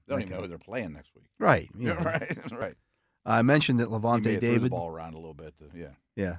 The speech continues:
Speaker 1: Levante David was, uh, designated for return from I R, as was Giovanni Bernard, as
Speaker 2: Hmm.
Speaker 1: was, uh, Leonard Fournette. Now, folks,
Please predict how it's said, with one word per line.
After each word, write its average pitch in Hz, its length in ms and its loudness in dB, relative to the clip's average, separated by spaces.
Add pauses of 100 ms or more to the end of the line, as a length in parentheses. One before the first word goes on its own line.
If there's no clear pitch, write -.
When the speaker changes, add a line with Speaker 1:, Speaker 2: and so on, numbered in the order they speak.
Speaker 1:
Levante 117 420 2
David 117 380 2
was, 113 200 0
uh, 113 80 2
designated 113 640 0
for 110 100 -4
return 107 320 0
from 104 160 -2
I 101 160 0
R, 104 280 0
as 110 240 0
was 110 200 2
Giovanni 101 460 0
Bernard, 95 560 -4 (760)
as 113 280 2
Speaker 2:
Hmm. 110 80 -4
Speaker 1:
was, 110 500 2 (100)
uh, 110 140 -2
Leonard 113 280 2
Fournette. 110 680 -2 (220)
Now, 113 260 0
folks, 131 500 2